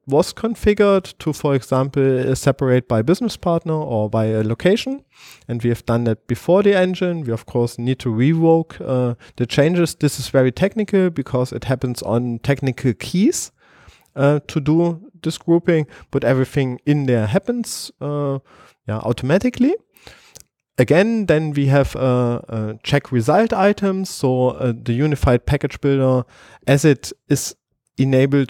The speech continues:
to check the input, it can also check the result.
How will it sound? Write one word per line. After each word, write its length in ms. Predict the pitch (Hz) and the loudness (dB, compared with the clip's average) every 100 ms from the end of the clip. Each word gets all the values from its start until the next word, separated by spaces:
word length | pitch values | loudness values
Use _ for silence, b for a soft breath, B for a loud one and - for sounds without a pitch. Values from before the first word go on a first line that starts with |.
| - | -6
to 120 | - | -14
check 300 | 131 - 135 | -4 -2 0
the 120 | - 113 | 0 2
input, 480 | 196 - 208 104 - | 0 2 0 0 -2
it 160 | - | -8
can 180 | - 139 | -4 -6
also 640 | - 131 139 131 120 120 - | -2 -2 0 -2 -4 -6 -8
check 380 | - 131 - - _ - | -2 -2 -2 -16 _ -8
the 80 | 113 | -2
result. 540 | 117 131 180 480 - | 0 0 -2 -4 -12